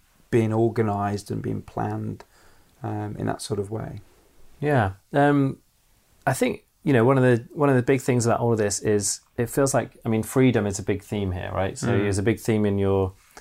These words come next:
Speaker 2: Vision thirty-five, um, idea. And I think also just the notion of being free from some of that, like, the ongoing household chore sort of stuff, being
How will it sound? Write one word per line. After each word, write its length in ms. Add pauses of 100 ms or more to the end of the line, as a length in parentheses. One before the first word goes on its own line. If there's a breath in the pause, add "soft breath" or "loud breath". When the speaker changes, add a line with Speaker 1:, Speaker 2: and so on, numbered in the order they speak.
(340 loud breath)
Speaker 2:
Vision 240
thirty-five, 840 (160)
um, 520 (720 loud breath)
idea. 640
And 220 (180)
I 100
think 220
also 300
just 420 (580 loud breath)
the 100
notion 540
of 680 (300)
being 460
free 580
from 260
some 220
of 120
that, 260 (100)
like, 340 (200)
the 160
ongoing 680
household 540
chore 480
sort 160
of 60
stuff, 340
being 380